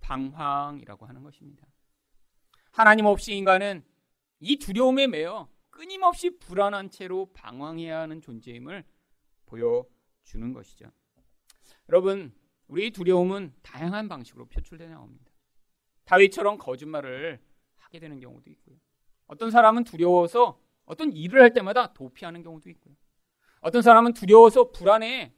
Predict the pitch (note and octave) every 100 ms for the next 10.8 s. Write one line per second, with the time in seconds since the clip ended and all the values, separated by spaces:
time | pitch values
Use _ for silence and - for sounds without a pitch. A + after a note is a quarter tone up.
0 | _ - A3+ G#3 F#3 E3+ D#3 - - G3
1 | F#3+ F#3 F#3 F#3+ _ _ _ _ _ _
2 | _ _ - A3 A3 A3 A#3+ F3 F3+ F3+
3 | B3+ - - _ _ - A3+ A#3 A3+ A#3+
4 | - F#3+ G3+ G3 D#3 A#2 A2 A#2+ B2 _
5 | _ _ - F3 F3+ D#3+ _ F3 _ _
6 | _ _ _ _ - C4+ E4 E4 D#4 A#3+
7 | - - E4 - F3+ F3 E3 C4+ E3+ _
8 | _ _ _ _ - D4 C#4+ C4+ G#3 C4
9 | F3+ - D#4 D4+ D4 G#3+ E3 G3+ G#3+ G#3+
10 | - C4 C#4 C4+ B3+ - _